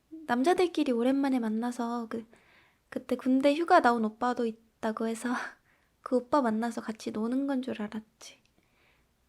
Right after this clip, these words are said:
그래서 일부러 나도 연락 안 했는데, 나 걱정 말고 놀으라고. 그게 아니었구나.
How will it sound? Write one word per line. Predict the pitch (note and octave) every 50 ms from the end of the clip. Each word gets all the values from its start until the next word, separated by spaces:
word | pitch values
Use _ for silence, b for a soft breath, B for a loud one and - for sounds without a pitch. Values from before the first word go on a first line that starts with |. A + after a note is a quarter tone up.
| _ _
그래서 | - B3 B3 A#3+ - C4
일부러 | C#4+ D4+ F4 E4 E4 D4
나도 | A#3 A3 G#3+ G#3+ A3 G#3+
연락 | G#3 G#3 A3 A3 A3 A3
안 | G#3+ A3 A3+
했는데, | A#3 A#3 A#3 A3+ A3 A3 A3 G#3+ G#3 G#3+ A3 G#3+ - _ _ _ _ _ _ _ _ _ _ _ _ _ _ _ _ _
나 | - A3+ A3
걱정 | A3 G#3 G#3+ _ - A#3+ B3 A#3+
말고 | A#3 A3 A3 - G3+ - _ _ _ _
놀으라고. | - G#3 G3+ G3+ G#3+ G#3+ G#3+ - - - - - _ _ _ _ _ _ _ b b b b b b b b b b b b _ _ _ _ _ _ _ _ _
그게 | - - C4 B3 B3+
아니었구나. | A#3 A#3 G#3+ A3+ C4+ C4 B3+ - - A#3+ B3 C4+ D4 D4